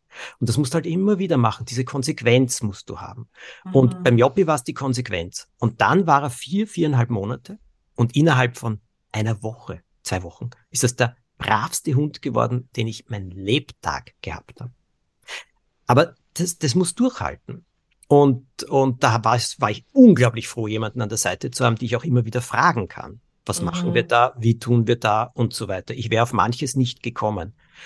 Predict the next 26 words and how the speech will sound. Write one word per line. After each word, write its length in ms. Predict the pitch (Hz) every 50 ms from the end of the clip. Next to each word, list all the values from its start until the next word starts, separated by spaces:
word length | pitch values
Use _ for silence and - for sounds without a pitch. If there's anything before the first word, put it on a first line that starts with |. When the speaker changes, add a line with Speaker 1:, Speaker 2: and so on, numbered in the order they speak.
| - - - _ _
Speaker 1:
Und, 520 | - 120 113 113 117 113 117 - - - -
ähm, 540 | - 113 107 107 107 107 107 104 113 123 127 -
ja, 180 | - 110 87 - - _ _ _ _ _ _
also 160 | 120 110 123
das 400 | 123 - 131 - - - - - 262
muss 260 | 180 143 151 127 -
man 100 | 170 139
sich 180 | - 123 123
schon 200 | - - 143 143
ganz 260 | 123 127 110 120 - -
klar 260 | - - 78 69 92
sein. 200 | - - 120 -
Ein 160 | 123 113 92
Hund 260 | 107 135 160 175 170
ist 160 | 151 120 -
vor 160 | - - 117 -
allem, 300 | 98 107 127 139 135 120
wenn 100 | 120 110
du 80 | 110
ihn 80 | 104 101
jung 340 | 98 110 131 165 185 175 - -
kriegst, 520 | - 117 127 156 170 - - - - - _ - - - - - - _ _ _ -
ähm, 920 | 127 123 120 120 123 117 117 117 117 113 113 117 117 117 117 - - - -
eine 220 | - 113 101 95 -
ziemliche 480 | - - 160 175 180 170 - 156 120 110
Aufgabe. 580 | 120 120 - - - 127 139 - 156 151 -